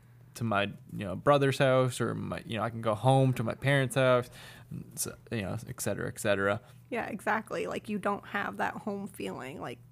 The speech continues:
Speaker 2: that when you first initially move, you, you know, that just goes away.
Speaker 1: Right.
Speaker 2: You know, uh, like, Massachusetts is a little bit closer to home than, you know, Connecticut, where I was looking.
Speaker 1: True.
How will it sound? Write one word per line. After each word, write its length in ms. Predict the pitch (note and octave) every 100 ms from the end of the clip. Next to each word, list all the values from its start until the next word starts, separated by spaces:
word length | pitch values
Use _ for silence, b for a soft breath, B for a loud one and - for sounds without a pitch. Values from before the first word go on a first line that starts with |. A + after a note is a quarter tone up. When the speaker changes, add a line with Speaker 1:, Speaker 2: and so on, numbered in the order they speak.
| - - -
Speaker 2:
that 260 | G3 F#3+ - - -
when 180 | G#3 G#3
you 60 | G3
first 320 | A3 G3 -
initially 400 | G3 F#3+ - -
move, 300 | E3+ F3 -
you, 160 | - - A#3
you 160 | F#3+
know, 160 | D3+ -
that 200 | F3+ E3
just 200 | - -
goes 220 | - -
away. 480 | - F2+ E2+ D2+ - - A2+
Speaker 1:
Right. 280 | G2+ F#2 - b b
Speaker 2:
You 80 | -
know, 300 | E3+ A#2 - -
uh, 60 | -
like, 280 | - F#3+ - - - - - - -
Massachusetts 720 | A3+ G#3 - - G#3 F3+ F#3+ -
is 180 | G3+ F#3+
a 40 |
little 140 | F#3+ G3
bit 160 | -
closer 400 | - F#3+ F3+ F#3+
to 120 | F#3+ F#3
home 280 | G3+ F#3+
than, 240 | F#3+ G3 G3 -
you 140 | G#3
know, 140 | F#3+ G3
Connecticut, 540 | - C4+ G#3+ - D#3+
where 180 | G3 G3+
I 140 | A3+
was 180 | G#3+ G3+
looking. 420 | G3+ - F3+ G#3 G#3+
Speaker 1:
True. 280 | - A2+ G#2